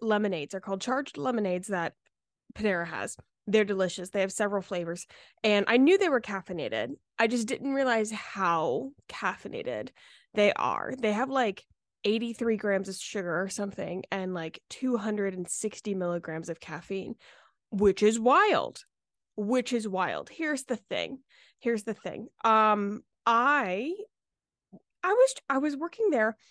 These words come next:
I'd get there maybe around ten A M and I'd leave at, like, three or four. I'm there for a hot second. You know what I mean? So, and when you're sitting there, it's free ref-, refills. So, you know, I would just go back and forth from the drink and,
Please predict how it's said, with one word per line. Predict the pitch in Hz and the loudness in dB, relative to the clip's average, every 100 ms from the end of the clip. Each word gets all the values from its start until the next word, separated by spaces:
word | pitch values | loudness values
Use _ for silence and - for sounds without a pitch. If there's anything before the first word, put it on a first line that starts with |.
| _ - | _ -2
I'd | 254 | -2
get | 381 403 | 0 -2
there | 453 | 0
maybe | 302 220 233 | 2 2 2
around | 226 202 190 | 0 0 -2
ten | - 233 | -6 -4
A | 220 190 | -2 0
M | 196 247 | -2 -2
and | 226 | -2
I'd | 190 196 | -4 -4
leave | 240 269 269 247 - _ _ _ _ _ | -2 0 0 -4 -8 _ _ _ _ _
at, | 202 - | -6 -4
like, | 185 170 - | -6 -8 -8
three | 254 254 247 | -4 -2 0
or | 214 | 0
four. | - - - - _ - | -2 -8 -8 -14 _ 4
I'm | 339 359 | 6 6
there | 440 | 4
for | 415 - 254 | 0 0 0
a | |
hot | 175 - - 220 196 - - | 0 -6 -12 -8 -6 -6 -6
second. | - - - - - - _ _ - | -6 -6 -10 -12 -14 -16 _ _ -2
You | 233 220 | 2 4
know | 214 | 4
what | 214 | 4
I | |
mean? | 220 302 320 _ _ _ _ _ _ | 2 2 -2 _ _ _ _ _ _
So, | - - 262 240 - _ - | -8 0 2 2 -2 _ -4
and | 254 | 2
when | 262 | 2
you're | 269 | 2
sitting | 254 381 370 | -2 -4 -2
there, | 285 | -2
it's | 233 - | -4 -6
free | - 254 | -8 -6
ref-, | 262 339 - - | -4 -6 -10 -4
refills. | 294 359 262 202 208 - - - - - | -2 -2 0 0 -2 -4 -16 -20 -20 -10
So, | - | -2
you | 302 | 4
know, | 254 | 4
I | 226 277 | 4 0
would | 294 | 0
just | 262 | -4
go | 240 | -4
back | 214 202 | -6 -6
and | 208 | -8
forth | - 370 | -6 -6
from | - 240 | -2 -4
the | |
drink | 226 392 | 0 0
and, | 370 | 0